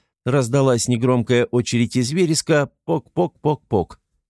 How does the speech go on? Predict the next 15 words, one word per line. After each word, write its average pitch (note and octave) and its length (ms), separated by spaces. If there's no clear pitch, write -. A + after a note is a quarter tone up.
Все E3+ 260
пули E3+ 240
достались C#3 540
Бритоголовому C3+ 840
в B2 100
бок, G#2 320
и E2+ 100
тот G2 300
со F#2+ 180
сдавленным F#2+ 600
рычанием G#2+ 580
свалился F#2+ 540
к - 60
ногам F#2+ 340
Лавинии, G#2+ 600